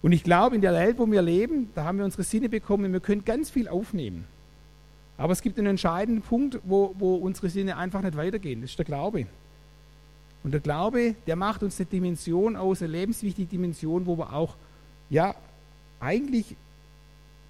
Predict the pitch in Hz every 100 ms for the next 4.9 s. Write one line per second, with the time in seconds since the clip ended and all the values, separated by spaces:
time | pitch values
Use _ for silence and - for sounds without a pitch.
0 | - - - - - - - - - -
1 | - - 170 160 - - 196 147 190 214
2 | 160 143 220 214 202 190 180 165 151 151
3 | 147 151 160 160 160 135 143 180 - 139
4 | 143 131 117 139 135 135 - 90